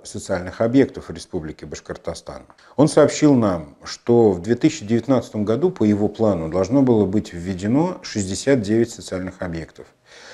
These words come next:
И дальше начался ужас. Выясняется, что из девяти школ, которые должны быть введены в строй,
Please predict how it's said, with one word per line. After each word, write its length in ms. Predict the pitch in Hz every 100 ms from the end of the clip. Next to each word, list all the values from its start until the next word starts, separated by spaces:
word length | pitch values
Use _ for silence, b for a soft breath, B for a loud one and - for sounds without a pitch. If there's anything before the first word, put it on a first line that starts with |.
| B B
И 80 | 104
дальше 440 | 117 151 - 160
начался 560 | 107 104 - 95 - 104
ужас. 500 | - 101 85 71 - _ -
Выясняется, 840 | 95 139 - 123 104 92 - - b b b b
что 240 | - - 127
из 180 | 123
девяти 460 | 107 113 139 139 156
школ, 340 | - - 131
которые 420 | 104 104 - 107 98
должны 300 | 104 101 104
быть 220 | 95 -
введены 380 | 101 92 101 95
в 60 |
строй, 400 | - 110 131 165